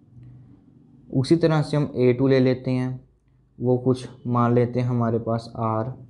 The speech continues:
आर प्लस वन, आर प्लस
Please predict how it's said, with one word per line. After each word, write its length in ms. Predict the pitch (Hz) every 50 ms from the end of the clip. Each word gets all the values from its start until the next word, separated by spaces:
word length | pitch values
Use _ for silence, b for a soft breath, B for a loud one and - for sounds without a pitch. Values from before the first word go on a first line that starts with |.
| - _ _ _ _ _ _ _ _ _ _ _ _ _ _ _ _ - 113
आर 200 | 113 113 113 113
प्लस 340 | 117 113 117 117 113 - -
वन, 400 | 117 117 117 113 113 117 117 117 - - - - - - - - - - - - _ _ - - _ _ _ - - _ -
आर 240 | 107 107 107 110 110
प्लस 360 | 113 - 110 107 107 - -